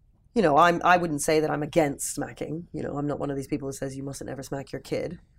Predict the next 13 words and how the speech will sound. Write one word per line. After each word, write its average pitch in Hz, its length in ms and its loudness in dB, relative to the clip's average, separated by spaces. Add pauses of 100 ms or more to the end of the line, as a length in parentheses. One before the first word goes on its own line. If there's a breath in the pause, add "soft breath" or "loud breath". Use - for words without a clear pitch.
(160)
But 196 100 -2
obviously 180 260 0
there 156 140 4
is 143 140 2
a 139 40 -8
smacking 165 520 0
and 170 100 4
there's 175 140 6
smacking. 233 420 2
So 160 220 8
obviously, 165 760 4
you 196 120 2
know, 139 320 4